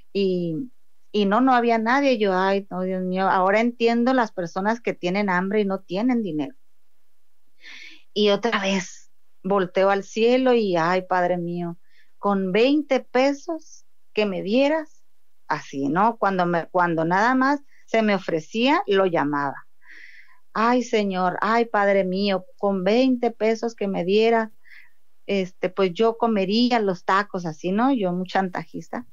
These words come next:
según. Y ya, y cuando volteo hacia, hacia abajo, que yo estoy parada ahí en,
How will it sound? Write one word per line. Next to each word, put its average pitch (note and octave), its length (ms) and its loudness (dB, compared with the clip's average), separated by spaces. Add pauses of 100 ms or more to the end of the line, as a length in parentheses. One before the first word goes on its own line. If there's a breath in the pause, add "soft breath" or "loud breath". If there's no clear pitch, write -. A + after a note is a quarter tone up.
(220)
según. F3+ 440 -4 (960 loud breath)
Y A3 500 2
ya, F4 160 -2 (300)
y A#3 160 -2
cuando A3+ 300 2
volteo G#3+ 420 4
hacia, C4+ 300 2
hacia C#4+ 240 0
abajo, C4+ 380 0
que A3 100 -2
yo G3+ 60 0
estoy A3 240 -4
parada A3+ 400 2
ahí A3+ 140 4
en, A#3 280 -4